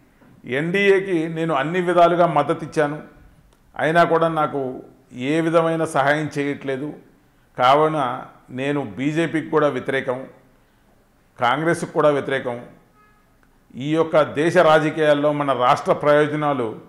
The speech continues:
నెరవేరాలంటే ఖచ్చితంగా కూడా థర్డ్ ఫ్రంట్ అనేది రావాలనే ఆలోచన ఉంది.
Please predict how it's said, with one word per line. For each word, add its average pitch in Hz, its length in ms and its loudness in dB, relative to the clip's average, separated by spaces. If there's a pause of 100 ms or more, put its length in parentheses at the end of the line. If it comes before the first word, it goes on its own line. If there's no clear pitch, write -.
(600)
నెరవేరాలంటే 156 800 4 (680)
ఖచ్చితంగా 185 560 2 (100)
కూడా 165 180 6 (640)
థర్డ్ 160 260 4
ఫ్రంట్ 175 280 0
అనేది 151 340 -2 (720)
రావాలనే 143 560 4 (160)
ఆలోచన 143 380 -2 (1300)
ఉంది. 151 260 0